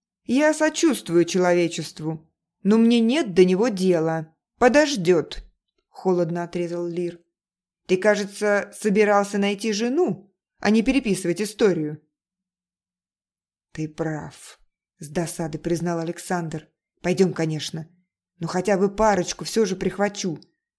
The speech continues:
С этими словами он засунул в сумку несколько небольших золотых книг и пошёл к выходу из зала. Он был заметно огорчён.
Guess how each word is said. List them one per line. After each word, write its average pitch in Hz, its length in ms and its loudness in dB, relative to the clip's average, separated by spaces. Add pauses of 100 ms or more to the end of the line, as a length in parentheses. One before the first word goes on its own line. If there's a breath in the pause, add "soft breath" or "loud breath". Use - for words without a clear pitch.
(920)
С - 140 -10
этими 226 260 -4
словами 185 640 -6 (160 soft breath)
он 320 220 -2
засунул 254 480 -4
в - 80 -14
сумку 349 420 -6
несколько 311 640 -6
небольших 233 520 -4
золотых 226 500 -8
книг 180 420 -8 (400)
и 185 80 -6
пошёл 226 500 -8
к - 120 -20
выходу 196 440 -6
из 190 320 -12
зала. 151 380 -14 (1500)
Он 208 160 0
был 240 140 -2
заметно 226 520 -4
огорчён. 196 680 -6